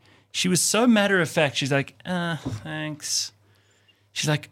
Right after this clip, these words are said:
"Oh, thanks for this. I'll, uh, it's so great. I love you." You know, all the stuff that she has to say. And then she goes, "Um, yeah, I've got a new album coming out. Woo, it's gonna be great." She's like, "Here, put the product in front of the people.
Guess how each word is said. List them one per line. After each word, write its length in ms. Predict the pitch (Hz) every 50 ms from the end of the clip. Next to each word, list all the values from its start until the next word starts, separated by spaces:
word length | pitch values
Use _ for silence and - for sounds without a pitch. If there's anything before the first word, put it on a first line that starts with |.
| _ -
"Oh, 400 | 123 - - - - - - - -
thanks 460 | - - 165 160 160 160 160 - -
for 140 | - - 147
this. 460 | 123 120 123 131 127 - - - - -
I'll, 360 | - 113 110 113 117 117 113 - - - _ _ _ _ _ _ _
uh, 340 | - 123 123 135 135 135 131 123
it's 120 | 120 -
so 200 | - - 143 143
great. 360 | 123 131 131 131 131 131 120 -
I 140 | 120 120 123
love 300 | 120 117 113 113 110 104
you." 220 | 107 107 110 113
You 340 | 113 113 113 113 110 110 123
know, 120 | 131 147 147
all 100 | 175 170
the 60 | 160
stuff 280 | - - - 143 131 -
that 100 | 123 -
she 160 | - - 95
has 240 | 85 98 101 107 -
to 100 | - 110
say. 240 | - - 117 110
And 140 | 104 104 107
then 80 | 107 110
she 140 | - - 107
goes, 360 | 113 107 104 104 104 - - - - _ _ _ _ _ _ _ _ _ _ _ _ _ _ _ _
"Um, 520 | 135 135 139 143 139 139 143 143 143 135 - -
yeah, 300 | 135 127 123 123 123 120
I've 120 | 123 117 120
got 140 | 135 131
a 80 | 135 131
new 500 | 127 123 127 127 127 123 123 123 123 - - - _ _ - -
album 580 | 101 110 117 120 110 113 110 107 104 104 101 98
coming 340 | 101 - 95 87 85 87
out. 460 | 90 87 90 87 85 85 - _ - -
Woo, 1160 | 131 165 254 311 330 339 339 339 330 330 330 330 330 330 320 311 320 320 311 311 302 294 285
it's 140 | 262 254 -
gonna 260 | - 110 185 165 165
be 160 | 147 156 156
great." 320 | - - 147 143 139 135 -
She's 180 | - 123 -
like, 180 | 123 117 113 - - - _
"Here, 260 | - 123 123 113 98 - - - -
put 180 | 123 113 107
the 60 | -
product 440 | 123 - - 139 127 127 120 123 -
in 80 | 120 110
front 220 | - 127 123 123
of 60 | 117
the 60 | 113 107
people. 520 | 110 123 120 117 117 - 98 87 80